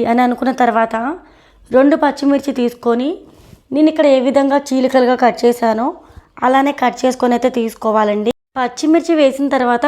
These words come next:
పావు టేబుల్ స్పూన్ పసుపు వేసుకోవాలి. అలానే పావు టేబుల్ స్పూన్ మసాలా పొడి, కర్రీ మొత్తానికి సరిపడే ఉప్పు అయితే వేసుకోవాలండి.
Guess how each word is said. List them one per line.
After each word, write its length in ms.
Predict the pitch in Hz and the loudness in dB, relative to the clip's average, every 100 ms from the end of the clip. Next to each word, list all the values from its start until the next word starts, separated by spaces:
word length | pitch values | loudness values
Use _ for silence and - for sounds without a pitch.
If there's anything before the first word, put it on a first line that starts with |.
| 294 | 0
పావు 240 | 240 226 226 | 0 0 0
టేబుల్ 240 | 240 220 226 | 0 -2 -4
స్పూన్ 240 | - 262 240 | -2 -2 0
పసుపు 260 | 220 - 240 | -4 0 0
వేసుకోవాలి. 680 | 254 - 240 226 220 220 294 370 _ _ _ _ 262 | 0 0 -2 0 0 -2 -6 -8 _ _ _ _ 0
అలానే 280 | 294 302 302 302 | 0 0 -2 0
పావు 200 | 233 233 | 0 2
టేబుల్ 200 | 233 220 214 | 0 -2 -4
స్పూన్ 200 | 262 247 | -4 -2
మసాలా 360 | 214 214 226 220 220 | -2 -2 -2 -2 -4
పొడి, 260 | 220 247 349 - _ _ _ _ _ _ _ - | -4 -4 -4 -10 _ _ _ _ _ _ _ -8
కర్రీ 220 | 285 277 311 294 | -4 0 2 0
మొత్తానికి 500 | 285 294 302 302 302 | 0 0 0 0 -2
సరిపడే 300 | 277 247 247 240 | -2 0 0 0
ఉప్పు 160 | - 254 | 0 0
అయితే 140 | 247 240 | 2 0
వేసుకోవాలండి. 760 | 233 - 233 226 226 214 226 | -2 -4 -4 -2 -2 -2 -4